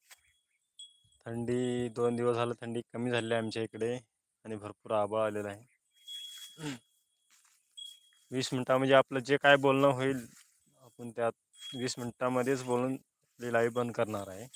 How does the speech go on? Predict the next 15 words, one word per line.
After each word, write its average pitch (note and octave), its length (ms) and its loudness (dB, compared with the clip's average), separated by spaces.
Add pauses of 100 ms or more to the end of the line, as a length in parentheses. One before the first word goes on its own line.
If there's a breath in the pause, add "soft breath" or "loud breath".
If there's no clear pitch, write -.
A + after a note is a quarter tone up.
(880)
वीस A#2 220 -4
मिनिटाच्या A#2+ 320 0
पुढे B2 240 -6
नाही, A2 340 -4
आपली G2 300 -16
वीस A2+ 220 -6
मिनिटापर्यंतच A#2 720 -6
लाईव्ह. G2 260 -6 (960)
फक्त A2+ 260 -14
वीस A#2 260 -4
मिनिटामध्ये A#2 480 -6
जे A2+ 160 -2
काय A2 200 0
आपलं A2 260 -4
बोलायचं, G2+ 400 -4